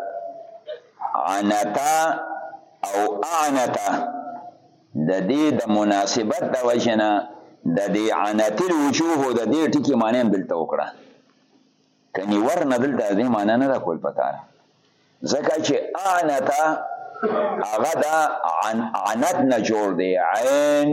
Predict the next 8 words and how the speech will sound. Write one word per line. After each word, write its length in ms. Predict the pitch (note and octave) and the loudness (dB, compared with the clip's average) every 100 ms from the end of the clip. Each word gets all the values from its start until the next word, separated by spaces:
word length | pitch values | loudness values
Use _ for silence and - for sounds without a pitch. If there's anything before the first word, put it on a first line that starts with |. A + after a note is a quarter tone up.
| D3 - G2 G2+ A2 B2 | 0 0 2 4 4 4
نون، 260 | C#3+ D3+ - E4 - - - - - - - - - _ - | 2 2 2 2 2 -4 -10 -14 -16 -20 -20 -20 -20 _ -8
تی. 480 | B2+ B2+ G#2+ B2 B2+ B2+ C3+ | -2 0 0 0 -4 -2 0
هلته 460 | F3 - - D#3 | 0 0 0 0
تی 220 | D3+ E3 D3 | 0 2 2
نفس 360 | C#3+ - - | 2 0 0
کلمه 480 | C#3 B2+ A2+ G#2+ G2+ | 0 2 2 2 2
ده، 100 | F2 | 2
عنت. 600 | E2+ F#2+ A2 C3 C3 F3+ | 2 2 2 0 0 -2